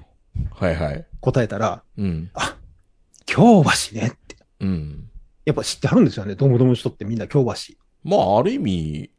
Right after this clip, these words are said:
Speaker 1: あ、お膝元っていうか、
Speaker 2: そう。
Speaker 1: 大グループですからね。
Speaker 2: あのね、そう。
Speaker 1: お膝元っていう感じはしますよね。
Speaker 2: あ、そう。京橋って言ったら、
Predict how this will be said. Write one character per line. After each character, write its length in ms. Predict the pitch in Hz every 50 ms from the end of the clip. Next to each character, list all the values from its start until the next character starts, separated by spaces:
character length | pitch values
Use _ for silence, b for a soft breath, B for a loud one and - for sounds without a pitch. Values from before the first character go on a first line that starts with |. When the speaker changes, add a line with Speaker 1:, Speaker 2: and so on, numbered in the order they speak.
| _ _
Speaker 1:
あ、 80 | - - - -
お 120 | 104 101
膝 340 | 101 - 131 127 123 143 143
元 260 | 151 156 160 - 202
っ 40 | 202
て 200 | - - - -
い 120 | 82 78 80
う 100 | 80 80
か、 500 | - - 165 165 - 78 71 - - - - _ _ _ _
Speaker 2:
そ 220 | 170 113 - - _ _
う。 60 | 101
Speaker 1:
大 260 | 95 110 117 127 131
グ 140 | 156 175 170
ル 80 | 160 160
ー 80 | 156
プ 60 | 117
で 60 | 95 85
す 100 | - -
か 100 | 82 78
ら 100 | 76 -
ね。 100 | 165 202
Speaker 2:
あ 20 |
の 60 | 240 247
ね、 40 | - _ _ _ _
そ 300 | - - 170 - - -
う。 160 | _ - -
Speaker 1:
お 60 | 101 110
膝 180 | 113 110 113
元 220 | 113 117 117 - -
っ 80 | -
て 80 | - 98
い 40 | 82
う 20 |
感 120 | - 87
じ 80 | 82 80
は 60 | 78
し 100 | - 87
ま 80 | 90 87
す 100 | - 82
よ 80 | 78
ね。 40 | 87
Speaker 2:
あ、 120 | 127 143 -
そ 80 | -
う。 40 | -
京 180 | - - 180 170
橋 80 | - 104
っ 40 |
て 80 | - - -
言 100 | 107 101
っ 20 | 101
た 100 | 110 101
ら、 120 | 101 -